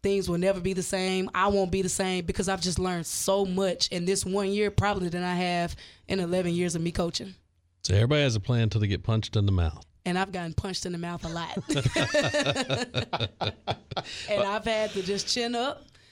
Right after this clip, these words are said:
Speaker 1: and just take it and learn. And, uh, I was talking to Marshall's head coach, Tony Kemper, who was associate head coach
Speaker 2: Yep.
Speaker 1: at U C A, uh, whenever I was there as a player. And he told me, as long as you have the mindset of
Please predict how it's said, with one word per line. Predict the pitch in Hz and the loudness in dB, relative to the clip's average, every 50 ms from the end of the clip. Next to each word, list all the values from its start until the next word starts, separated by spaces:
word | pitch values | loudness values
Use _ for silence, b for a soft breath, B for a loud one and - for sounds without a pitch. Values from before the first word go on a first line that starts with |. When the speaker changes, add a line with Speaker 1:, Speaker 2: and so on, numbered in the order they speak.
| b b b b b | b b b b b
Speaker 1:
and | - 190 196 185 | 0 0 2 2
just | 202 202 196 - | 0 0 -2 -2
take | - 214 190 208 208 - 277 | 0 0 2 0 0 0 -4
it | 277 - - - - - | -4 -4 -6 -12 -10 -6
and | - 196 180 175 170 170 | -4 -4 -2 -2 -2 -2
learn. | 180 185 196 202 214 226 262 294 - b b b b b - - - | -2 0 0 0 0 -2 -2 -6 -10 b b b b b -16 -10 -6
And, | - 190 190 196 185 170 190 | -4 -2 -2 -2 -2 -2 -2
uh, | 185 | 0
I | 180 180 185 | 0 0 0
was | 180 175 | 0 -2
talking | - - 208 202 196 208 196 | 0 0 0 0 0 -2 -2
to | - 185 | -2 0
Marshall's | 185 185 196 208 190 196 180 - | 0 2 0 0 0 -2 -2 -2
head | - 180 180 | -2 -2 0
coach, | 180 196 190 185 - | 0 0 0 0 2
Tony | - 208 196 190 180 | 0 0 2 0 0
Kemper, | - 208 196 190 - 185 175 | 0 0 0 0 0 0 0
who | 170 180 175 | 0 0 0
was | 175 170 160 | 0 -2 -4
associate | 160 - - 190 185 196 180 | -2 0 0 0 0 0 -2
head | 175 175 175 | -2 -2 0
coach | - 185 175 175 | 0 0 2 4
Speaker 2:
Yep. | 190 196 | 2 2
Speaker 1:
at | 175 | 2
U | 175 | 0
C | 175 - - 180 175 | -4 -4 -4 -2 -2
A, | 175 175 170 165 165 B B B B B B B B B B B B | -2 -2 -2 -4 -6 B B B B B B B B B B B B
uh, | - 175 175 170 | -2 -2 0 0
whenever | 165 175 175 170 165 | 0 0 -2 0 0
I | 175 180 180 | 0 0 0
was | 175 170 143 | 0 -2 -2
there | 175 170 170 165 - | -2 -2 -2 -4 -4
as | 190 180 - | -6 -6 -4
a | 156 | 0
player. | - - 190 185 180 175 165 160 156 B B B B B B B - | 0 0 2 2 0 0 -2 -4 -6 B B B B B B B -4
And | 180 | -2
he | 185 190 190 | -2 -2 0
told | 185 - 214 196 190 190 | 0 2 2 2 2 2
me, | 190 185 | 2 0
as | 180 175 156 | -2 -2 -2
long | 180 196 214 233 233 | 0 0 0 2 0
as | 226 185 | 0 0
you | 190 214 | 0 0
have | 202 208 202 196 170 | 0 0 0 -2 -2
the | 170 | -4
mindset | 170 170 180 190 196 196 190 190 - 196 190 185 | -4 -2 -2 -2 -2 -2 -2 -4 -2 -2 -2 -2
of | - - 180 175 170 165 165 - | -2 -2 -2 -2 -2 -2 -4 -6